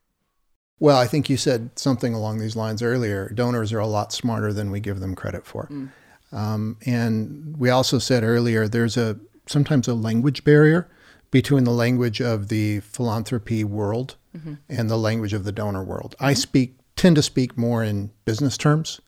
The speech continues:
Speaker 2: Mm-hmm.
Speaker 1: <clears throat> And donors, I mean, uh, nonprofits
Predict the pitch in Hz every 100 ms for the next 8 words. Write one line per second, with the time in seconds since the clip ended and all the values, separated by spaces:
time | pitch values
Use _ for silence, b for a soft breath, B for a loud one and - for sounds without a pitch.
0 | - 170 214 _ _ _ _ _ - 185
1 | 151 135 - - 180 160 147 135 - _
2 | _ _ _ _ 214 147 165 160 156 131
3 | - 156 143 131 123 117 117 117 123 135
4 | 131 156